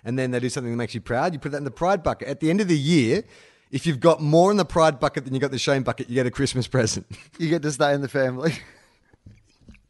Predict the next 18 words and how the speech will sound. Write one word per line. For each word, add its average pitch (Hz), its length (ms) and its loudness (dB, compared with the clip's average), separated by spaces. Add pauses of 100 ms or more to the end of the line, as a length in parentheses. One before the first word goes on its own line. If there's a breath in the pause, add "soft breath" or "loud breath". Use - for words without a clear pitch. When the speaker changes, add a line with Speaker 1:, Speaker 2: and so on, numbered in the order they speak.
(1200 loud breath)
Speaker 2:
They 190 140 6
put 220 180 4
the 202 100 4
yearly 202 320 4
rankings 160 560 0
on 160 180 -2
the 156 60 2
wall 156 320 4
next 165 280 0
to 160 120 0
where 151 140 2
they 147 140 2
put 156 180 -4
your 143 140 0
heights 139 580 0
at 160 80 -2
different 160 300 -2
ages. 185 500 0